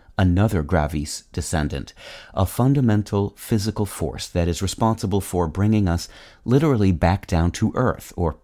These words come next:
Tatooine, as it were. But you don't have to be a full-fledged linguistic Jedi, young Padawan, to know that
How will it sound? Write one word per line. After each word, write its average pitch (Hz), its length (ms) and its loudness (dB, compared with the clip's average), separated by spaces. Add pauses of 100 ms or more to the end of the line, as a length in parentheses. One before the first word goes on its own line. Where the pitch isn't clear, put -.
Tatooine, 85 560 0
as 76 160 -4
it - 100 -8
were. 73 300 -2 (400)
But 92 340 4
you 95 140 4
don't 120 240 4
have 110 180 0
to 104 80 -2
be 90 140 0
a 85 80 2
full-fledged 90 1000 0
linguistic 92 680 2
Jedi, 80 680 0
young 95 260 4
Padawan, 76 760 0 (380)
to 110 140 4
know 110 100 8
that 98 280 2